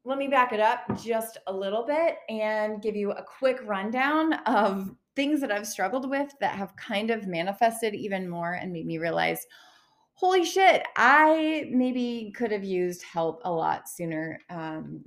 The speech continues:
than this." And what you hear me talking a lot about is health and fitness. I've struggled for a long time with body image, disordered eating, this, um, feeling of, and what I now know as,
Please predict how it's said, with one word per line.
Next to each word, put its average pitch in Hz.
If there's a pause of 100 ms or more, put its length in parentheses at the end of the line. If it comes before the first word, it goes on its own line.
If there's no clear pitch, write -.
(140)
than 175
this." 156
And 165
what 170
you 185
hear 180
me 165
talking 165
a 156
lot 285
about 262
is 190
health 190
and 175
fitness. 220
I've 180
struggled 180
for -
a 170
long 240
time 226
with 175
body 226
image, 196 (400)
disordered 240
eating, 190 (360)
this, 202
um, 180 (960)
feeling 254
of, 220
and 202 (120)
what 202
I 202
now 180
know 190 (100)
as, 185